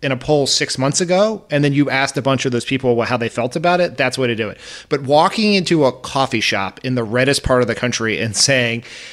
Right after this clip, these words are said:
"Hey, do you support Trump? Will you talk to the New York Times?" and then being shocked when they tell you that they support Trump is pretty asinine. Second,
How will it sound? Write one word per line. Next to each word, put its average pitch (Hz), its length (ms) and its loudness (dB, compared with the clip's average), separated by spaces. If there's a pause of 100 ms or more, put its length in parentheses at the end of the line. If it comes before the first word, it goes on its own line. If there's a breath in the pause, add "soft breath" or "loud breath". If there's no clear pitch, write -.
(180 loud breath)
"Hey, 220 260 2
do 170 60 2
you 202 80 6
support 196 320 2
Trump? 175 240 2
Will 196 80 4
you 160 100 2
talk 147 260 0
to 175 80 4
the 156 100 2
New 147 60 2
York 143 180 2
Times?" 156 760 0
and 143 140 2
then 139 140 4
being 143 220 4
shocked - 540 0
when 147 140 0
they 135 100 2
tell 135 220 2
you 131 540 2
that 113 520 -2 (280 loud breath)
they 123 280 0
support 120 380 0
Trump 143 340 -2 (340)
is 135 640 2 (220)
pretty 131 220 0
asinine. - 420 -6 (460 loud breath)
Second, 139 420 0